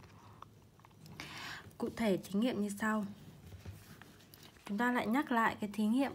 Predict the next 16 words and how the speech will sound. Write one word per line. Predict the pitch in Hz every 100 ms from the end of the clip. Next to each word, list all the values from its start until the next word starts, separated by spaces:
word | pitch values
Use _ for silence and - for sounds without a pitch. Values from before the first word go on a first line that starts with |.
| -
ban | 208 202
đầu | 196 185 170
của | 170
nó | 170 160 208 - - - - - -
là | 185 190 175 185 - - - - - - - - - - -
xét | - - 311
một | 285 202
cái | 190
hệ | 226 190
như | 220
hình | 233 190
hai | 180 208
mươi | 202 196
mốt | 233 -
chấm | 208 185
bốn. | 175 185